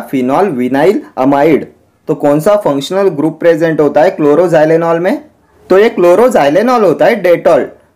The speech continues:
Dettol होता है brand name of chloroxylenol and इसमें फंक्शनल ग्रुप प्रेजेंट होता है phenol। ऑप्शन बी हो जाएगा आपका करेक्ट आंसर। Functional group present in chloroxylenol Dettol is phenol।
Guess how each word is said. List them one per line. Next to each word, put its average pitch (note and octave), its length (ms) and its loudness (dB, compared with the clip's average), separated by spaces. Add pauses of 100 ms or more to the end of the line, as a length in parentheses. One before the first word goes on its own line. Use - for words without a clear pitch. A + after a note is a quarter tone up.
(120)
Dettol G#3 340 0
होता E3+ 220 0
है F#3 180 0
brand C#3+ 340 -2
name F3 220 0
of - 140 -10
chloroxylenol E3+ 920 2 (440)
and F3 140 -2
इसमें A3+ 260 0
फंक्शनल G3+ 540 -2
ग्रुप E3+ 300 0
प्रेजेंट E3+ 400 0
होता C#3 180 0
है D4+ 200 2
phenol। D3+ 340 0 (120)
ऑप्शन E3 300 -2
बी D#3 120 -2
हो D#3+ 140 2
जाएगा D3+ 260 2
आपका D3+ 260 -2 (140)
करेक्ट D#3 300 -2
आंसर। C#3+ 520 -2 (280)
Functional C#3 480 0
group E3 240 0
present C3 380 0
in F3+ 200 2
chloroxylenol D3 920 2
Dettol B2+ 380 2 (100)
is A3 120 -6 (200)
phenol। E3 360 0